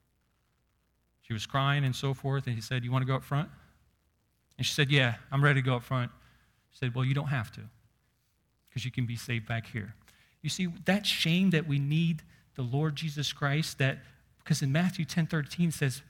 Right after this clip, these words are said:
"Whoever denies me before men, I will also deny before my Father who's in heaven." We need to lay all that pride aside.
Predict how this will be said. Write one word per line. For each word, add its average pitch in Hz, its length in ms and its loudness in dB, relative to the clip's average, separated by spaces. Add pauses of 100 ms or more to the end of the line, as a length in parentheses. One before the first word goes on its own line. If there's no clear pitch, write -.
(160)
"Whoever 190 260 2
denies 156 440 2
me 160 100 4
before 147 400 0
men, 131 380 0 (920)
I 127 40 -2
will 127 160 0
also 127 260 -4
deny 120 500 -6 (260)
before 123 280 -8
my 117 140 -6
Father 117 300 -6
who's 131 220 -8
in 131 80 -10
heaven." 127 320 -6 (920)
We 175 100 0
need 214 140 2
to 185 80 -4
lay 160 380 2
all 175 180 2
that 175 240 0
pride 175 200 -2
aside. 180 540 -10